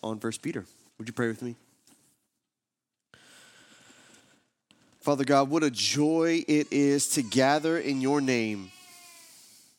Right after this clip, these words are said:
God, whatever we walked in here with, I pray that you would help us to lay it before you this morning. God, I pray that as your word is opened, that our hearts would be too. God, that you would open the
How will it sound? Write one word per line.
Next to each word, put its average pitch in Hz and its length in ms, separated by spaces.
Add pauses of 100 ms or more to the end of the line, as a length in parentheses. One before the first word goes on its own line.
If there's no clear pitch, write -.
God, 151 160
whatever 175 260
we 185 200
walked 170 320
in 165 160
here 160 200
with, 156 360
I 139 80
pray 151 240
that 151 80
you 143 120
would 143 120
help 135 240
us 139 120
to 151 120
lay 131 400
it 160 180
before 135 340
you 131 140
this 117 220
morning. 104 440 (840)
God, 143 180
I 147 60
pray 160 320
that 135 180 (100)
as 143 220
your 156 140
word 160 440
is 165 240
opened, 127 520 (260)
that 131 140
our 127 100
hearts 135 420
would 127 120
be 127 100
too. 107 420 (440)
God, 139 160
that 135 100
you 156 140
would 139 120
open 175 300
the 165 160